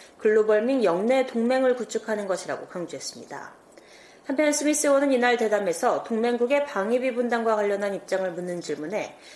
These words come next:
다른 나라들이 방위비를 충분히 분담하지 않고 있다는 견해를 받아들인 적이 없다는 입장을 밝혔습니다. 그러면서 도널드 트럼프 전 대통령이 한국의 방위비 분담금 증액을 압박했던 사례를 언급했습니다.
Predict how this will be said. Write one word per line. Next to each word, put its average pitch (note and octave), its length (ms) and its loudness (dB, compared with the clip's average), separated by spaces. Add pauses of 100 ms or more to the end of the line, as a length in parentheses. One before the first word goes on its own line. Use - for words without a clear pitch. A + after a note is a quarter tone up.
(100)
다른 A3+ 280 2
나라들이 A#3 460 2
방위비를 A#3+ 600 2
충분히 A#3+ 440 0
분담하지 G3+ 600 -2
않고 D#3+ 400 2
있다는 G#3 340 0
견해를 F#3+ 400 -2
받아들인 G#3+ 560 0
적이 F#3+ 280 -4
없다는 A3+ 440 -4
입장을 D3+ 380 -8
밝혔습니다. - 760 -14 (720)
그러면서 F#3+ 500 2
도널드 B3+ 360 2
트럼프 C4 320 0
전 A#3+ 180 2
대통령이 A3 560 0
한국의 A#3 540 0
방위비 A3+ 580 -2
분담금 G#3 560 -4
증액을 A#3+ 540 2
압박했던 G3+ 520 -4
사례를 G3 380 -6
언급했습니다. - 920 -14